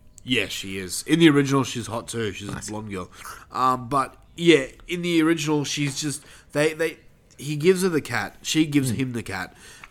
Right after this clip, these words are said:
Speaker 1: and they just go for driving. They don't go actually back to the house.
Speaker 2: Oh, okay.
Speaker 1: Um, and what happens is he, Willa drops her home, and then he just stops off at a phone booth and gives the cat to some dude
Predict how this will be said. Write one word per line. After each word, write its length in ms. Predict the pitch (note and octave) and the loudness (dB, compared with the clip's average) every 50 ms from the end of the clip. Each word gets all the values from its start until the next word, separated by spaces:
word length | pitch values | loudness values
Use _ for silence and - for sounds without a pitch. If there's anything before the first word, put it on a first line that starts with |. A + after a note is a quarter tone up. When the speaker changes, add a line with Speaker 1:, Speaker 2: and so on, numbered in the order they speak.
| - _ - | -12 _ -4
Speaker 1:
and 260 | C3 C3+ C#3 C3+ C3+ | -2 -2 0 0 0
they 100 | C#3 C#3 | 0 0
just 220 | C#3+ E3 E3 - | 0 0 -2 2
go 140 | - F#3+ F3 | 2 2 2
for 120 | D3 D#3 | 2 -2
driving. 560 | C#3 A#2+ B2 A#2 A#2 A#2+ B2+ B2+ A2+ A#2+ G#2 F#2+ | -4 -2 -2 -2 0 0 -2 -2 -4 -6 -8 -8
They 100 | F#2+ A#2 C3 | -4 0 4
don't 160 | C#3+ D3+ D3+ | 4 4 4
go 100 | C#3 D3 | 2 -2
actually 400 | C3 G#2 - A#2 - - - A#2+ | -2 -4 -6 -6 -8 -8 -8 -8
back 280 | G2+ F#2+ G2 G#2 A#2+ - | -8 -8 -8 -8 -8 -10
to 80 | - - | -8 -8
the 100 | B2+ G2+ | -8 -8
house. 180 | - E2 C2+ - | -8 -10 -2 2
Speaker 2:
Oh, 180 | G3+ F#3+ C3 C3+ | 2 4 4 2
okay. 280 | B2+ F#2 E2 E2 F#2 - - - - - - - | 0 -2 -2 -2 -4 -8 -12 -20 -20 -20 -16 -8
Speaker 1:
Um, 480 | - G#2 A2 A2 G#2+ G#2+ G#2+ G#2+ G#2 G2+ F#2+ - - - - - - - - - - - - - - - - - | -4 -2 -2 -2 -2 -4 -6 -10 -16 -20 -20 -20 -20 -20 -20 -20 -20 -20 -20 -20 -20 -20 -20 -14 -12 -12 -10 -4
and 160 | - D3 D3 C#3+ | -2 0 2 2
what 140 | D#3 D#3+ D3+ | 2 2 2
happens 400 | C3+ D3 D#3+ E3 F3 D#3 C#3+ C3 | 2 0 0 0 0 -2 0 -2
is 420 | C3 B2 A2 - - - - - - | -2 -2 -2 -4 -6 -8 -10 -12 -14
he, 320 | - G#2 C#3+ D#3+ D#3+ D3 C3+ - - - - C3+ | -4 0 2 2 2 0 -4 -10 -16 -20 -20 -14
Willa 320 | C3+ C#3 C#3+ D#3 E3 E3 | -4 -2 0 2 2 2
drops 300 | C#3+ B2 C3 C3 B2+ - | 2 0 -2 -4 -4 -6
her 120 | B2 A#2+ | -6 -6
home, 520 | G#2+ F#2+ G#2 C#3 D3+ C#3+ A#2 G#2 G2+ G#2 G2 - - - - - - - _ _ - | -4 0 2 2 2 2 2 -2 -6 -10 -14 -16 -20 -20 -20 -20 -20 -20 _ _ -4
and 180 | B2 C3+ C3 C3+ | -2 0 0 2
then 240 | C#3 C3 C3 C3+ - - - - | 0 0 0 -4 -8 -14 -20 -16
he 220 | - C#3 C#3+ E3 F3 | -10 -2 -2 0 0
just 200 | F3+ F#3 D3 - | 0 -2 -4 -4
stops 320 | - - C#3+ C3+ C3 - | -2 -2 -2 -2 -2 -2
off 200 | D3 C3+ B2+ - | -2 -2 -2 -4
at 80 | C3+ A#2+ | -6 -8
a 40 | G#2 | -8
phone 380 | - - A2+ B2 D3 D#3 C#3+ | -8 -6 -2 0 2 2 2
booth 320 | B2 A2+ G2+ G#2 F#2+ - - - - - - _ _ - - - | 0 -2 -4 -4 -6 -10 -16 -20 -20 -20 -20 _ _ -20 -14 -8
and 180 | B2 B2+ A#2+ A2+ | -6 -6 -6 0
gives 240 | A2 C3+ C3+ B2 A2 | 2 2 2 2 0
the 100 | A#2+ A#2 | -4 -6
cat 340 | - - - A#2+ A#2+ - - | -6 -6 -6 -6 -6 -6 -10
to 120 | - A2+ G#2+ | -10 -8 -8
some 340 | - - A2+ A2 A2 G#2 F#2+ | -6 -6 -6 -6 -8 -10 -8
dude 440 | A2 A#2 A#2+ A#2+ A2+ G#2+ G2+ G#2+ | -4 -2 0 0 -2 -2 -6 -12